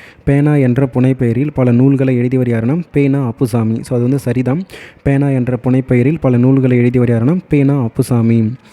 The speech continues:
கூற்று ரெண்டு பார்ப்போம். மதுரை பல்கலைக்கழகத்தில்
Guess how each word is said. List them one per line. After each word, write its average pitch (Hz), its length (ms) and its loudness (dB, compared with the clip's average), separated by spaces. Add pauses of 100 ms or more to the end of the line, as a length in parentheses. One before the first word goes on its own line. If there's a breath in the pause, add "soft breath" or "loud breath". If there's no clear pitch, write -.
(280 loud breath)
கூற்று 151 320 0
ரெண்டு 127 220 0
பார்ப்போம். 120 400 -4 (360 loud breath)
மதுரை 127 380 0
பல்கலைக்கழகத்தில் 131 880 -4